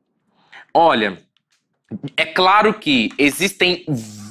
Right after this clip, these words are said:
inúmeros outros substantivos coletivos que não estão aqui listados,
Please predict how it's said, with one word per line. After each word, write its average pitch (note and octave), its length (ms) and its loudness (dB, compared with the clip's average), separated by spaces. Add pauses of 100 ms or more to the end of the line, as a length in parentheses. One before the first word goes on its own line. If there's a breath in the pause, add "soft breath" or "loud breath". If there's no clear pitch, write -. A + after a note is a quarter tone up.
(140)
inúmeros A3+ 920 6
outros D3 540 4
substantivos C3+ 500 0
coletivos C3 560 0 (360 loud breath)
que F3 120 0
não F3+ 380 6
estão F#3 340 0
aqui E3+ 260 0
listados, C#3 920 0